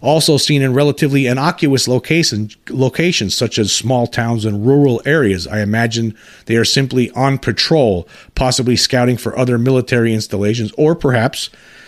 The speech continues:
merely looking to grab a hot lunch to take back to the hive. Whatever they're doing, they're not selling Girl Scout cookies, and they don't look like they're here to help us. If you go to the wiki page for darpa and read the list of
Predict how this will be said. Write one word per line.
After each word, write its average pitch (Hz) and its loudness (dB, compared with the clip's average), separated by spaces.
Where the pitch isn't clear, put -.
merely 151 4
looking 143 2
to 131 2
grab 131 0
a 110 0
hot 143 -2
lunch 139 0
to - -4
take 135 -4
back 123 0
to 139 -2
the 107 0
hive. 95 -4
Whatever 180 4
they're 170 4
doing, 151 4
they're 127 2
not 139 0
selling 143 0
Girl 135 2
Scout 107 -2
cookies, 104 -2
and 123 4
they 127 4
don't 143 0
look 165 2
like 139 0
they're 117 2
here 135 2
to 113 -2
help 117 0
us. - -10
If 131 0
you 135 4
go 170 2
to 180 2
the 151 4
wiki 160 0
page 143 0
for 127 -2
darpa 143 0
and 107 -4
read 143 0
the 123 2
list 143 0
of 110 -2